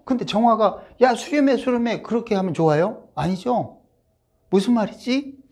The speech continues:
저 글자와 월지시공과 서로 원하는 게 틀리다는 거예요. 그럼 저런 것들이 나중에 되면 구조를 파악하는 근본적인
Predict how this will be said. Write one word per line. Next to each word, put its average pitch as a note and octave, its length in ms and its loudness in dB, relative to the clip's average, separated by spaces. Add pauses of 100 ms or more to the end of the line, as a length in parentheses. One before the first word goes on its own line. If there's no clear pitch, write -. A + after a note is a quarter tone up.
(680)
저 C4+ 260 4
글자와 F#3 960 -4 (600)
월지시공과 E3 1160 -2 (360)
서로 - 440 -8
원하는 F#3 360 0
게 C#3+ 100 -2
틀리다는 D#3+ 540 -8
거예요. G2+ 480 -12 (1120)
그럼 A#3 160 2
저런 A3+ 280 2
것들이 F3+ 360 -4
나중에 D#3 400 -4
되면 B2 520 -6 (240)
구조를 G3+ 520 0
파악하는 E3 460 -8
근본적인 F#3+ 1300 0